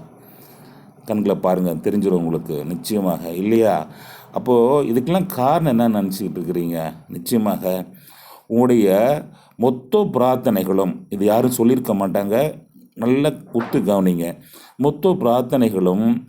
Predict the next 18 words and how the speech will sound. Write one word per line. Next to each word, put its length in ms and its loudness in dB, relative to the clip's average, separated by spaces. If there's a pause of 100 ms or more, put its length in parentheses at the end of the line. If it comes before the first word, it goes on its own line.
(480)
உங்களுடைய 440 4 (720)
எண்ணங்களில் 720 4 (240)
மட்டும்தான் 640 0
இருக்கின்றன, 460 0 (680)
செயல்பாடுக்கு 880 2
வரவில்லை. 560 2 (760)
எண்ணங்கள் 460 2
என்னென்றால் 600 2 (360)
உங்களுடைய 340 4
சிந்தனைகள் 640 2
ஊடே 380 4
மட்டும்தான் 640 4
இருக்கிறது, 520 0
மனத்தில் 580 -2
இருக்கும் 320 -2
சிந்தனைகள் 460 0
இருக்குல்லவா, 480 0 (580)
அந்த 260 2